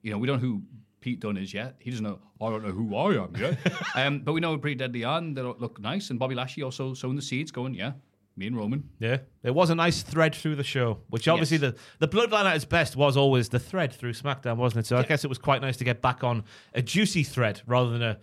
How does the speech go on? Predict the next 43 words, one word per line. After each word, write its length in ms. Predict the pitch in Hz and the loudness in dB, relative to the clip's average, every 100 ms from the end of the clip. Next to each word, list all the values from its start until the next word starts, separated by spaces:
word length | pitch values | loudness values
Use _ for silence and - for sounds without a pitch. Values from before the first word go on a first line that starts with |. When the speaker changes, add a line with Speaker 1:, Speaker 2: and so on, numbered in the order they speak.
| _ _ | _ _
Speaker 2:
threadbare 520 | - 131 107 123 123 | 0 2 2 2 2
thread. 320 | - 98 90 - _ _ _ | 2 -4 -4 -8 _ _ _
Speaker 1:
Oh, 160 | - - - - | -20 -20 -20 -20
lovely. 240 | - - - | -20 -18 -6
Speaker 2:
Oh, 400 | - - - - - - _ _ | -4 -2 -6 -10 -14 -20 _ _
oh, 320 | 147 135 - - | 2 2 2 -4
suits 420 | - - 175 - | -8 -4 -4 -4
you, 140 | 139 | -4
sir. 260 | 117 - 87 | -4 -4 -6
Speaker 1:
Oh. 260 | - - - _ | -8 -16 -18 _
Speaker 2:
Oh, 280 | - 127 - - - - | -4 -2 -4 -8 -18 -14
oh. 120 | 190 143 - _ - - _ _ - | -10 -10 -14 _ -20 -20 _ _ -6
Bet 120 | 143 | -2
that 80 | 117 | 0
sounded 300 | 127 101 90 | 0 -2 -2
horrible 340 | 110 110 110 | -2 0 0
if 80 | 123 | -2
you 60 | 110 | -2
got 140 | 113 | -2
that 120 | 117 | 0
in 80 | 110 | 0
your 140 | 101 98 | 2 2
ears. 220 | 117 - - | 0 -2 -2
Oh. 420 | - - 104 - - | 0 2 2 0 -6
<laughs> 1040 | - - - 698 1077 1077 1077 1077 1077 1077 - - - _ _ _ - - - | -12 -12 -12 -14 -16 -16 -16 -16 -20 -8 -8 -8 -14 _ _ _ -20 -20 -10
Speaker 1:
Carmelo 200 | 151 147 | -2 0
Hayes 200 | 135 139 | 2 0
and 80 | 131 | 0
Austin 200 | 131 123 | -2 -2
Theory's 260 | 110 123 110 | -2 -2 0
matches 320 | 117 123 98 | -2 -2 -4
ended 240 | 101 95 98 | -4 -4 -4
early 200 | 98 92 | -4 -6
after 160 | - | -8
both 260 | - 190 - | 0 2 2
land 240 | 113 113 | 0 0
on 140 | 90 85 | -2 -6
their 160 | 80 | -8
heads 280 | 80 120 110 | -2 -2 -2
from 160 | - 104 | -4 -6
a 60 | |
Spanish 380 | 95 - 90 87 | -4 -6 -8 -8
fly. 340 | - 71 73 | -12 -14 -14